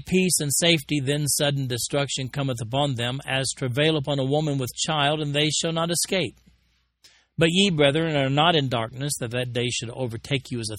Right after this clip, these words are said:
thief. Ye are all the children of light and the children of the day. We are not of the night, nor of darkness. Therefore, let us not sleep as do others, but let us watch and be sober.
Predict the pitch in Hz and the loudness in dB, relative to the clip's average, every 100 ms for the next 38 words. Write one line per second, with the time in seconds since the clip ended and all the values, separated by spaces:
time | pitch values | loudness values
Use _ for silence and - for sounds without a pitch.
0 | - 147 131 135 - _ _ _ - _ | -2 0 0 -6 -16 _ _ _ -20 _
1 | _ 160 151 156 170 180 170 165 - 180 | _ 0 2 8 10 10 6 2 0 0
2 | 170 147 151 160 175 180 147 139 - 170 | -2 0 2 4 2 0 -2 -2 0 0
3 | 160 170 165 175 185 123 - - 135 165 | 0 0 0 2 2 2 -4 -10 0 2
4 | 170 160 170 202 190 127 117 123 117 110 | 2 2 2 4 2 -2 -4 -4 -2 -2
5 | 143 - 151 151 165 156 175 175 156 180 | -2 -4 -2 0 2 2 0 -4 0 2
6 | 180 165 110 - - 135 147 127 147 165 | 0 -2 -12 -10 -4 0 0 0 -2 -2
7 | 165 147 147 143 151 151 156 - - 202 | 0 2 2 0 0 -2 -2 -4 0 0
8 | 180 - - 123 120 113 131 127 156 139 | -2 -6 -2 -2 -2 -2 -2 0 2 2
9 | 120 139 - _ - - _ _ 170 190 | 0 -6 -10 _ -20 -20 _ _ 2 6
10 | 190 180 147 160 190 180 - 175 180 165 | 6 6 2 2 2 2 -2 -2 0 2
11 | 196 180 123 | 2 0 -4